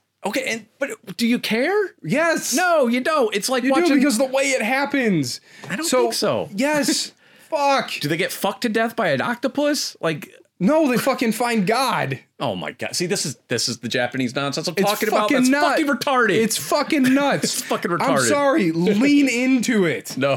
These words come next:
Speaker 1: I can't.
Speaker 2: Yes, th-,
Speaker 1: I, you know what I
Speaker 2: that's,
Speaker 1: can lean
Speaker 2: that's the
Speaker 1: into?
Speaker 2: thing
Speaker 1: I
Speaker 2: is
Speaker 1: can lean into Rick and Morty.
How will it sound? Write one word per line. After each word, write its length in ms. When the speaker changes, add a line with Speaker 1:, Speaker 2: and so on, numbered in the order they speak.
Speaker 1:
I 20
can't. 460
Speaker 2:
Yes, 380
th-, 240
Speaker 1:
I, 60
you 100
know 60
what 80
I 20
Speaker 2:
that's, 80
Speaker 1:
can 60
lean 120
Speaker 2:
that's 20
the 60
Speaker 1:
into? 140
Speaker 2:
thing 160
Speaker 1:
I 60
Speaker 2:
is 80
Speaker 1:
can 100
lean 120
into 160
Rick 200
and 100
Morty. 380